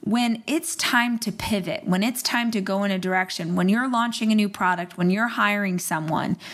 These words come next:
for me, the key, the intelligently analytical and clear thinking process is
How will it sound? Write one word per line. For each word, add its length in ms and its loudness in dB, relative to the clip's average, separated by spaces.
for 260 -2
me, 800 2
the 120 -2
key, 800 0
the 680 0
intelligently 1000 -2
analytical 960 0
and 220 -2
clear 320 -2
thinking 500 0
process 720 0
is 220 -2